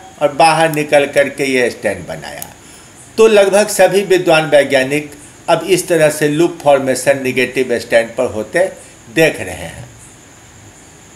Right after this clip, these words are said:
अब ये आपके लेवल पर up to graduation के students के लिए, even masters degree के student के लिए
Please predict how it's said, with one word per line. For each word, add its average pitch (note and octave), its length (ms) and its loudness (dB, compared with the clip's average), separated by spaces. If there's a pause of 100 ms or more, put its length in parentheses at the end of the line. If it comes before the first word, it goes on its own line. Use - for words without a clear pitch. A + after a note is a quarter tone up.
(2000)
अब E3 140 2
ये F#3+ 360 0 (680)
आपके D#3+ 320 0
लेवल F3+ 340 4 (140)
पर E3+ 260 2 (800)
up D3+ 180 2
to E3+ 160 2
graduation D3+ 640 0
के E3 180 0
students D#3 500 -2
के D#3+ 140 0
लिए, D#3 280 0 (1160)
even D#3+ 240 0
masters D3+ 500 -2
degree D3+ 280 -2
के D3+ 240 0
student D3 460 -2
के D3+ 120 2
लिए D3+ 240 0